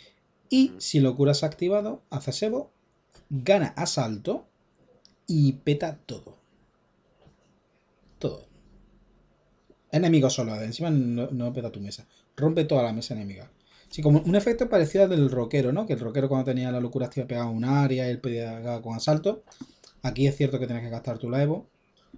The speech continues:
Speaker 1: pero estás gastando tres papás y estás limpiando toda la mesa del rival, ¿vale? Es bastante potente. Aparte, a un asalto que pega de seis, ¿eh? Que no pega flojo.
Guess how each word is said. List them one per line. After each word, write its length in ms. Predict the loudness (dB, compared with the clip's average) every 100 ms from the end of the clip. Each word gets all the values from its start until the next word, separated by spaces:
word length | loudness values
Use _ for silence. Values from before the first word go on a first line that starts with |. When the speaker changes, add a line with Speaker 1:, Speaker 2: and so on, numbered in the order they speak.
| -20 _
Speaker 1:
pero 160 | -4 -2
estás 160 | -4
gastando 300 | -4 -4 -6 -6
tres 220 | -6 -4
papás 540 | -4 -4 -6 -10 -20 _ _ _ _ _
y 100 | -8
estás 400 | -6 -2 -2 -2
limpiando 680 | -4 -4 -6 -2 -2 -2 -8 _
toda 260 | -4 0 0
la 100 | 0
mesa 340 | -4 -4 -2 -4
del 140 | -6
rival, 540 | -12 -12 -12 -12 -12
¿vale? 260 | -10 -8 -6
Es 680 | -6 -8 -12 -14 -18 -20 -18
bastante 360 | -16 -10 -6 -4
potente. 520 | -6 -10 -12 -14 -20 _ _ _ _ _ _ _ _ _
Aparte, 480 | -6 -4 -4 -4 -12 -6
a 80 |
un 120 | -4 -2
asalto 280 | -2 -2
que 80 | -4
pega 160 | -6 -6
de 60 | -4
seis, 360 | -4 -4 -6
¿eh? 160 | -10 -10
Que 80 | -12
no 100 | -10
pega 160 | -10 -10
flojo. 340 | -14 -16